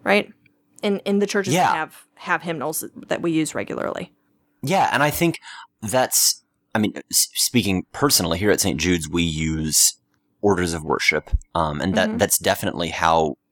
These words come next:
Speaker 2: we teach the congregation new hymnody, or
Speaker 1: Mm-hmm.
Speaker 2: hymnody that's new
Speaker 1: Do
Speaker 2: to
Speaker 1: you,
Speaker 2: them.
Speaker 1: do you duplicate all the music? Like, uh, like, could someone go to a service and never open the hymnal if they wanted to?
Speaker 2: Yes, yeah.
Speaker 1: Okay, yeah, yeah.
Speaker 2: Um, that, it's very rare that I'll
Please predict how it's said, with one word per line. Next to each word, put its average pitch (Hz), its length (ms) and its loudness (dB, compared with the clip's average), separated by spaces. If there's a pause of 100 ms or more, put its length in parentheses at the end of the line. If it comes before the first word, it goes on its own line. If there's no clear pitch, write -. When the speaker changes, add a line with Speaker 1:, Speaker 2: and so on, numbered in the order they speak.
(180)
Speaker 2:
we 92 120 -2
teach - 320 -2
the - 60 -14
congregation 82 720 -2
new 80 180 0
hymnody, 73 500 -4 (400)
or 110 100 0
Speaker 1:
Mm-hmm. 120 40 -2
Speaker 2:
hymnody 127 240 2
that's 92 240 -2
new 95 100 -2
Speaker 1:
Do 269 100 2
Speaker 2:
to 294 60 2
Speaker 1:
you, 381 180 0 (100)
Speaker 2:
them. - 220 -6 (360)
Speaker 1:
do 254 100 0
you 302 200 2
duplicate 240 760 0
all 196 200 2
the 196 100 0
music? 185 400 0
Like, 185 200 0 (300)
uh, 233 160 2
like, 208 260 -2 (100)
could - 160 -2
someone 254 380 2
go 208 200 2
to - 160 -6
a - 20 -2
service 180 300 0
and 185 180 -2
never 170 240 0
open 170 240 -6
the 180 60 -8
hymnal 175 280 -4
if 170 120 -10
they 165 100 -8
wanted 165 320 -10
to? 196 200 -12 (520)
Speaker 2:
Yes, - 580 0
yeah. - 140 0 (140)
Speaker 1:
Okay, - 340 -4
yeah, 147 200 -2 (260)
yeah. 170 140 -6
Speaker 2:
Um, 82 540 0
that, - 220 0
it's 120 140 0
very 120 300 0
rare 95 300 2
that 98 160 2
I'll 85 220 2